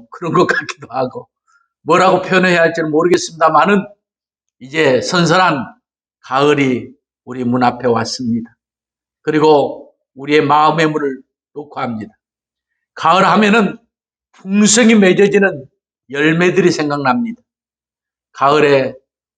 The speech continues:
오곡백과 또 풍성하게 노란 황금색 물결로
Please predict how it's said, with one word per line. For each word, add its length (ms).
오곡백과 720
또 280
풍성하게 1120
노란 760
황금색 540
물결로 720